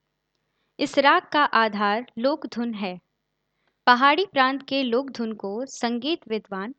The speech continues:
राग नियमों से व्यवस्थित करके शास्त्रीय संगीत में गाते बजाते हैं। इस राग में सभी शुद्ध स्वरों का प्रयोग होता है, परंतु धुन प्रधान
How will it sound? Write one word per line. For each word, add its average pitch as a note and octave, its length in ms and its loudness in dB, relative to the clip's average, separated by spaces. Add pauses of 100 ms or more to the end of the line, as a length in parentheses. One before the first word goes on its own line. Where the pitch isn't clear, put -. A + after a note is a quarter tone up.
(340)
राग C4+ 300 2
नियमों B3 380 -4
से G#3+ 260 -6
व्यवस्थित G#3 600 -6
करके G#3 500 -8 (420)
शास्त्रीय C4 560 0
संगीत A3+ 500 -6
में G3+ 220 -8 (100)
गाते A#3 360 0
बजाते G#3 440 -6
हैं। G3+ 280 -8 (960)
इस A#3+ 160 -6
राग A#3+ 320 4
में A#3+ 260 -8 (440)
सभी C#4 260 0
शुद्ध E4+ 340 -4
स्वरों B3 340 -2
का G#3+ 180 0
प्रयोग G#3+ 480 -6 (100)
होता A3 260 -4
है, F3+ 280 -12 (460)
परंतु C4+ 520 -2 (460)
धुन F4 240 0
प्रधान A#3+ 640 0